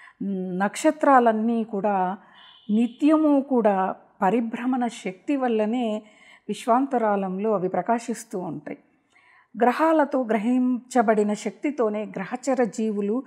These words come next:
చైతన్యవంతం అవుతూ ఉంటాయి. సూర్యుని చుట్టూ చేసే ప్రదక్షిణ ఓ విధంగా శక్తిని పరిగ్రహించే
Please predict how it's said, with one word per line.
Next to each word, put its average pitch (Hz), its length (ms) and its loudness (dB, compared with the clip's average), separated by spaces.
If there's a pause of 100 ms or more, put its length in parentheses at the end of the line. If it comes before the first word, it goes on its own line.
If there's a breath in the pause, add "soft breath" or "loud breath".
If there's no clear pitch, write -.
(400 loud breath)
చైతన్యవంతం 202 840 -2
అవుతూ 165 260 -8
ఉంటాయి. 160 380 -8 (320 soft breath)
సూర్యుని 320 440 4
చుట్టూ 240 500 -6
చేసే 208 420 -4
ప్రదక్షిణ 226 560 -4
ఓ 196 180 -2
విధంగా 202 460 -2
శక్తిని 220 520 -4
పరిగ్రహించే 202 840 -6